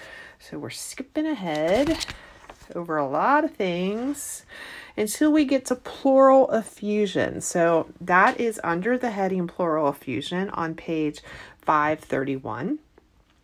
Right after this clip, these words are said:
knowing that it's an abnormal collection of fluid. Um, so I want you to know that,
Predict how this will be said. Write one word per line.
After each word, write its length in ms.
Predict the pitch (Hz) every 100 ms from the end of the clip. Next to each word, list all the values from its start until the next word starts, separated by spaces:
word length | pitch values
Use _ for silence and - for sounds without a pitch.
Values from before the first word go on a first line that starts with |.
| -
knowing 320 | 214 202 196 180
that 180 | 180
it's 160 | 170 170
an 100 | 175
abnormal 500 | - 175 180 170 165
collection 520 | - 160 147 - 165
of 80 | 143
fluid. 540 | - 147 110 147 254 - - - - - - _
Um, 720 | - 156 156 156 156 151 147 - _ _ _ _ _ - -
so 560 | - - 208 202 202 190
I 160 | 175 180
want 400 | 196 233 240 247
you 120 | 226
to 220 | - 226
know 800 | 202 196 190 190 190 190 185 180
that, 760 | 180 180 175 175 170 165 165